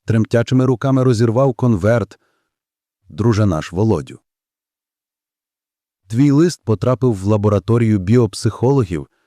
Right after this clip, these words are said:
які вивчають проблему зв'язку людини з навколишнім середовищем. Оскільки ти бажав мати кореспонденткою дівчину,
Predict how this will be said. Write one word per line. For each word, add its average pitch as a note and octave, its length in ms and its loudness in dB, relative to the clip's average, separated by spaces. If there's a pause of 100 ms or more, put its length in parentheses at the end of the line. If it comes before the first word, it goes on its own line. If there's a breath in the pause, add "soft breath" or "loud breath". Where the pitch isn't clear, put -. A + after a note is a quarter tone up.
(140)
які D#2+ 240 -6
вивчають F#2+ 580 0
проблему G2 520 0
зв'язку E2 500 -4
людини F#2+ 440 0
з E2 100 -8
навколишнім E2 640 -4
середовищем. D#2+ 840 -8 (1300)
Оскільки G#2+ 460 -2
ти A#2 140 2
бажав G#2 360 2
мати G#2+ 280 0
кореспонденткою F#2+ 880 -2
дівчину, D#2 580 -2